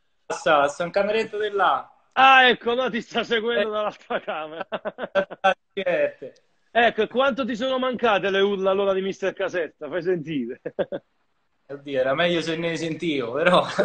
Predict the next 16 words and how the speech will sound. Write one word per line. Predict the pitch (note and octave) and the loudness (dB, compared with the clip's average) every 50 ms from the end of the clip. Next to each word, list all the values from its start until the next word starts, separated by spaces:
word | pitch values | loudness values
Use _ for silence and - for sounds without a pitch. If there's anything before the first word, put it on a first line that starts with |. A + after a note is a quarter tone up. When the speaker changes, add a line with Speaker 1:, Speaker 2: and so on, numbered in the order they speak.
| E3+ - - - - - - C3+ - A3 - - | 0 -2 -6 -10 -14 -14 -6 0 2 2 4 6
Speaker 1:
No, | C4 - D#3+ D#3 B3 | 6 6 6 6 4
no, | E3 E3 - - - - _ _ _ _ _ _ _ _ | 2 2 0 -4 -4 -6 _ _ _ _ _ _ _ _
mancate | - G3 G3 F#3+ | 2 2 2 2
pure | G3+ G#3 G3+ G3 | -2 -2 -2 -2
quelle. | G3 G3 G3 F#3+ - | -2 -2 -2 -2 -2
Pensa | - E3 E3+ G3+ G#3+ G#3 G#3 - | -2 0 2 2 2 2 0 -4
come | G3+ F#3+ G3 G3 F#3+ | -4 -4 -4 -6 -6
stavo, | G3 - G#3 G3 G3 F3+ | -6 -4 0 0 2 0
mi | E3 E3 | 0 -2
sono | D#3+ F3 F3 | -4 -4 -4
mancate | F3 F3 F3 - F#3+ F#3 F3+ F3+ | -4 -4 -4 -4 -6 -6 -6 -6
pure | G3+ G#3 G3+ | -8 -6 -6
le | G3 | -6
urla | G3 G3 F#3+ F#3+ F#3+ F#3+ | -8 -10 -10 -8 -8 -8
di | F3+ F3 | -8 -6
Caserta. | E3+ F3 F3 E3 E3 D#3+ D3 C#3 - - C#3 B2+ - _ | -8 -10 -8 -8 -8 -10 -10 -10 -10 -10 -10 -10 -10 _